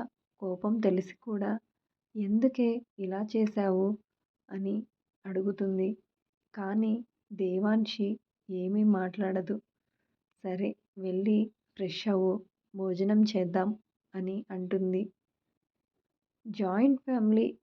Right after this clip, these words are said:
కావడంతో అందరూ కలిసి భోజనం చేస్తారు. "ఇప్పుడు నేను వెళ్ళకపోతే ఈ టెంపరోడు మళ్ళీ క్లాస్ పీకుతాడు"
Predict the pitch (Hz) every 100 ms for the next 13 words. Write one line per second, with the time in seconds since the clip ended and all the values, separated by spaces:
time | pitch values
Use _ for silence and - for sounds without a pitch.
0 | _ 196 185 190 196 196 196 233 254 _
1 | _ _ _ _ 196 185 196 214 208 208
2 | _ - 180 185 214 196 196 196 202 208
3 | 190 180 190 180 185 214 _ _ _ _
4 | _ _ _ 208 202 214 202 202 - _
5 | _ 208 208 202 202 190 185 214 247 220
6 | 202 - 196 220 - _ _ _ _ _
7 | _ _ - 220 220 214 190 190 220 220
8 | 196 190 240 _ _ _ - 185 180 196
9 | 208 208 - _ - 190 180 180 - 190
10 | 185 190 185 180